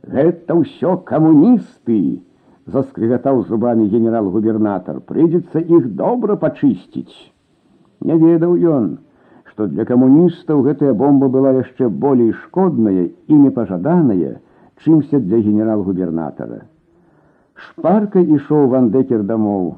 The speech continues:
Па дарозе зайшоў на тэлеграф і паслаў у Чыджалтэп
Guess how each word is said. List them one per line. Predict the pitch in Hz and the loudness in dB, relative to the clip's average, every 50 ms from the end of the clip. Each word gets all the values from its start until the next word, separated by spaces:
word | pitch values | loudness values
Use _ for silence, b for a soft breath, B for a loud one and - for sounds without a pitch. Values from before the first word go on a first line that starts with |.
| - _ _ _ | -16 _ _ _
Па | - 104 98 | -6 -4 -2
дарозе | 139 165 202 208 175 131 120 104 | 0 0 2 2 2 2 0 0
зайшоў | 110 107 101 - - 117 110 104 | 0 -2 -2 -4 -4 -4 -2 -2
на | 98 104 98 | -2 -2 -2
тэлеграф | 110 101 95 113 113 92 110 113 175 214 220 202 - - - - _ - | -2 -2 0 0 0 -2 -2 -2 -2 -2 -2 -4 -6 -12 -20 -20 _ -2
і | 147 135 135 | 0 0 0
паслаў | 131 123 117 - 139 165 190 190 175 170 - - | 0 -4 -4 -4 -2 0 0 2 0 -2 -2 -2
у | 143 139 | -2 -2
Чыджалтэп | 135 - - - 135 127 113 98 98 120 110 101 - - - 180 185 180 - | -2 -2 -4 -4 -4 -4 -2 -4 -4 -4 -4 -4 -4 -4 -2 -2 -2 -2 -6